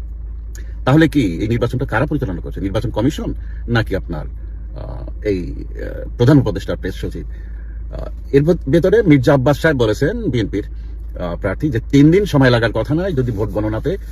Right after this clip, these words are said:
বারো ঘন্টা বেশি সময় লাগে তাহলে কিন্তু আমরা এই নির্বাচন মেনে নেব না। তার মানে এই নির্বাচন একটা গোলমালের দিকে যাচ্ছেই। এখন পরিস্থিতি যেদিকে যাচ্ছে, এই হ্যাঁ না ভোট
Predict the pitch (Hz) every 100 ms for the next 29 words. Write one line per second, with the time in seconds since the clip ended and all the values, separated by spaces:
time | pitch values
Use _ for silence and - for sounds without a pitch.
0 | - - - 117 135 165 214 147 123 123
1 | 107 104 98 160 - 104 98 92 87 82
2 | 80 80 - - - - 92 98 95 82
3 | 95 90 80 67 67 - - 180 254 240
4 | 220 196 208 208 - 190 160 160 160 147
5 | 160 113 104 - 78 - 185 190 - 233
6 | 170 156 190 139 127 170 - - - -
7 | - 135 147 165 143 185